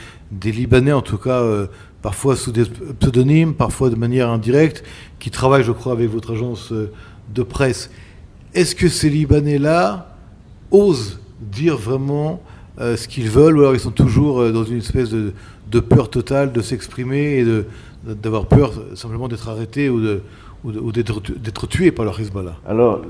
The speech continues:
Speaker 2: les nôtres, les nôtres reçoivent l'instruction de ma part de ne pas s'exposer. Ils auraient tendance à en faire trop, à, à, à prendre des risques.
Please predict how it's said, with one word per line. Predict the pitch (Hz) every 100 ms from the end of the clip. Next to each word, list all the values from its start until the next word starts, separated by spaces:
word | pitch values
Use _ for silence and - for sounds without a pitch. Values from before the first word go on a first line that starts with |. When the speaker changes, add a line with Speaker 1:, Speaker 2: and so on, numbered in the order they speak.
| 104 95
Speaker 2:
les | 117 123
nôtres, | 120 131 143 165 - - - - - - - -
les | 101 101
nôtres | 110 123 - 107
reçoivent | 98 110 107 110 98 - - - - - - -
l'instruction | - - 104 110 104 104 - 104 - 107
de | 98
ma | 92 85
part | 80 92 113 131 123 - - - - -
de | 92
ne | 92
pas | 92 104
s'exposer. | 104 101 - 107 87 85 - - - - - - - - -
Ils | 90
auraient | 95 92 90
tendance | 95 98 107 -
à |
en | 95 87
faire | 87 85
trop, | - 104 110
à, | 95
à, | 78 57 71 -
à | 82
prendre | - 98 95
des | 92
risques. | 92 90 87